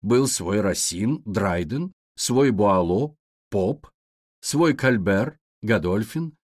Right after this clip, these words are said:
свой Лавуа, Пемброк и свой Тюрен,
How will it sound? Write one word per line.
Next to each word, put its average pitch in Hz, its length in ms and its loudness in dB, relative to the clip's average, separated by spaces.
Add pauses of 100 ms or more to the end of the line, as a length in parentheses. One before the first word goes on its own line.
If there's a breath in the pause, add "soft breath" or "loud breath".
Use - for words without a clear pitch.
(120)
свой 95 360 0
Лавуа, 120 520 2 (340)
Пемброк 143 520 0 (320)
и 143 120 2
свой 123 320 2
Тюрен, 104 540 0